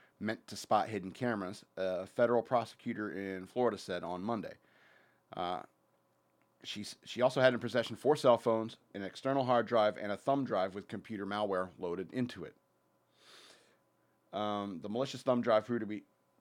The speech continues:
proved to, this is a one sentence, the mali-, malicious thumb drive proved to be a particularly troubling piece of evidence. Secret Service agent Samuel Iv-, Ivanovich testified in court that another agent ins-,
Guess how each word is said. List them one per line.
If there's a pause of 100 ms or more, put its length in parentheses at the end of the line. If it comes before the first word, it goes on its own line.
proved
to,
this
is
a
one
sentence, (560)
the (120)
mali-, (120)
malicious
thumb
drive
proved
to
be
a
particularly
troubling
piece
of
evidence. (840)
Secret
Service
agent (400)
Samuel (100)
Iv-, (760)
Ivanovich (400)
testified
in
court
that
another
agent
ins-,